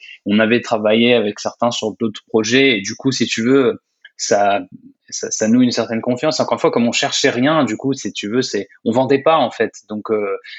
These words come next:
donc finalement, euh, je pense que c'est ça aussi qui fait que du coup, euh, voilà, cette bonne, euh, cette, cette bonne, euh, relation. Et puis, euh,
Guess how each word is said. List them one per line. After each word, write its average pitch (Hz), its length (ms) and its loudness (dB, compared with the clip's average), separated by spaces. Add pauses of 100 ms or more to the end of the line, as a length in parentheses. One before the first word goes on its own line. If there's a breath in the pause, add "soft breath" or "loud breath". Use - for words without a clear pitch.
(240 loud breath)
donc 113 180 2
finalement, 127 640 4
euh, 101 340 2
je 98 160 -8
pense - 160 -2
que 107 80 -6
c'est 101 140 -6
ça 131 200 2
aussi 117 260 0
qui 107 160 -4
fait 123 180 0
que 113 80 0
du 101 180 -4
coup, 120 320 2
euh, 101 160 0 (460 loud breath)
voilà, 104 260 0
cette 95 260 -4
bonne, 123 320 4
euh, 110 320 2
cette, 98 240 -4
cette 95 300 -8
bonne, 110 260 2
euh, 101 180 -2
relation. 110 600 2
Et - 120 -2
puis, 104 240 -2
euh, 98 180 0